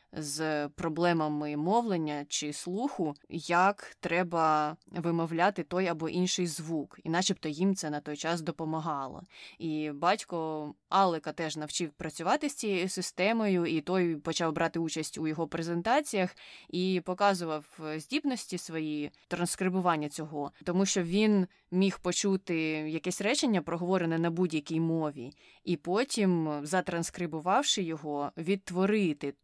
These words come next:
точнісінько. І людей це просто вражало, тому що, ну, наприклад, якщо б до нього підійшов хтось, хто говорив на санскриті, він би міг послухати і потім, зрозумівши, як відтворюються ці звуки, повторити точно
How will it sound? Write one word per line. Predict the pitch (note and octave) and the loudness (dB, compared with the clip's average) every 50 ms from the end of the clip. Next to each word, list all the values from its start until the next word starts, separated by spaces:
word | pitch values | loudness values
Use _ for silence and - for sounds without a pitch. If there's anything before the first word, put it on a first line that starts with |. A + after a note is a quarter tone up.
| _ | _
точнісінько. | _ F3 E3+ - - F#3+ F#3+ F3+ D#3+ C#3 - - - C#3 C#3+ - D3+ C#3+ | _ -2 0 2 4 6 6 6 6 2 -2 -6 -8 -10 -6 -4 -4 -2
І | C#3+ D#3+ | -2 0
людей | D#3 D#3 D3+ D3+ F#3 G#3 | -2 -2 0 2 2 0
це | G3+ - F3 | 2 -2 -6
просто | - E3 E3 - - D#3+ | -6 -6 -8 -6 -8 -8
вражало, | - - D#3 F3+ A3+ C#4 C#4+ A3+ | -6 -4 0 2 4 4 4 2
тому | F#3+ - D#3+ E3 E3 | 0 0 0 0 0
що, | - - E3 D3+ C#3+ - - - - - _ - | 0 0 0 0 0 -2 -10 -20 -20 -20 _ -4
ну, | - E3+ E3 | 0 0 2
наприклад, | E3 D#3+ - F3+ D#3+ - D#3 - | 2 2 0 0 0 0 0 0
якщо | D#3 - - E3+ | 0 0 0 0
б | D#3 | 0
до | D#3+ | 2
нього | D#3 D#3+ D#3+ D#3+ | 2 2 0 0
підійшов | - E3 D3 - - D#3 - - F3 D#3 - | 0 -2 -4 -2 -2 -2 0 2 0 0 0
хтось, | - F3+ E3+ E3 - | 0 0 0 0 -2
хто | - - D#3+ D3+ | -4 -6 -6 -2
говорив | D#3+ D#3+ D3 D#3 D#3 D#3+ D#3 D#3 D3 D3 | -2 0 0 2 2 2 2 0 0 0
на | D3 D3 D3+ | 0 0 0
санскриті, | - - E3 D#3+ - - - G3 G#3+ B3 C#4+ D4+ - - C#3+ C3 D3+ - - - - - - - | 0 0 0 0 0 -2 0 2 2 4 2 0 0 -4 -6 -6 -6 -10 -14 -20 -20 -20 -12 -8
він | - D#3 D#3+ F#3 A3+ A3+ | -2 0 2 4 4 4
би | F#3 E3+ D#3 D3 | 2 2 2 2
міг | C#3+ D3 D3+ D3 - - - | 2 2 0 0 -4 -8 -10
послухати | - - - - A3 D4 - B3+ G3 - C#3+ C#3+ - | -8 -6 -4 -4 -4 0 0 -2 -2 0 -4 -4 -2
і | - F#3+ | -2 -2
потім, | - G3 G3 F#3+ F#3 F3 | 0 0 0 2 0 -2
зрозумівши, | D3+ F3 F3 E3 F3 F#3 G3 G3+ F3+ - - E3+ | 0 -2 -4 0 2 4 4 4 2 0 -2 -2
як | D#3 E3 E3 - - | 0 -2 -2 -2 -4
відтворюються | D#3 D3 - E3+ E3 D#3+ D#3+ D3+ - E3+ | -8 -6 -4 -4 -2 -2 -4 -4 -4 -6
ці | D3+ - E3+ E3 | -6 -4 -4 -4
звуки, | D3 D#3 D#3 G3 C4+ D4 - F3 | -6 -4 -2 -2 -2 0 0 -2
повторити | - - E3 - - - D#3+ E3+ F3+ G#3+ - F3+ E3 | -2 -2 -4 -4 -4 -4 -2 -2 -2 -2 -2 -4 -4
точно | - - E3 F3+ G3 - F#3 D#3+ D3 | -4 -4 -2 -2 -2 0 -2 -2 -2